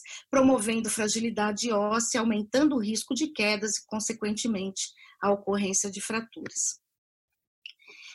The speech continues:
É, aquele mesmo C T G que eu comentei anteriormente, é,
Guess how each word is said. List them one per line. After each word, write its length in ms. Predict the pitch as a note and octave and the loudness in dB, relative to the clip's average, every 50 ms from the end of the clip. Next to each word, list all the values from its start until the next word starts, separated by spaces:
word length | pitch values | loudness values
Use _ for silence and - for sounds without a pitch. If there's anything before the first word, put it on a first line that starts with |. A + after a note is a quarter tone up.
| - - _ _ - | -20 -20 _ _ 0
É, 480 | F3+ G3 F#3 F3+ F3 E3+ E3+ E3+ - - - | 2 2 2 4 2 2 0 -2 -4 -6 -8
aquele 280 | F#3+ - - C4+ C4 C4+ | -6 0 4 6 8 8
mesmo 300 | C4 D4 F4 - D#4+ D4+ | 8 6 6 4 2 2
C 160 | C#4+ - C4 | 2 2 0
T 200 | C4+ - A3+ G3+ | 2 2 2 2
G 260 | F#3 - B3 C#4 C#4+ | 2 2 2 2 2
que 80 | - B3+ | 0 -4
eu 80 | A#3 | -4
comentei 460 | - - G3+ G3+ G3+ G3 - G#3+ G3+ | -2 -2 0 0 0 0 0 0 0
anteriormente, 1080 | G3 G3+ G3 G3+ G3+ G3 F#3+ F3+ F3+ F3+ F#3 G3 A#3+ C4 C#4 C4 C4 - - F3 F3 - _ - - - - - | 0 0 0 -2 0 0 0 -2 -2 -2 -2 2 4 4 4 2 2 0 -4 -4 -6 -10 _ -20 -20 -20 -16 -4
é, 320 | - G3 F#3+ F#3 F3+ F3+ | 0 2 4 4 4 2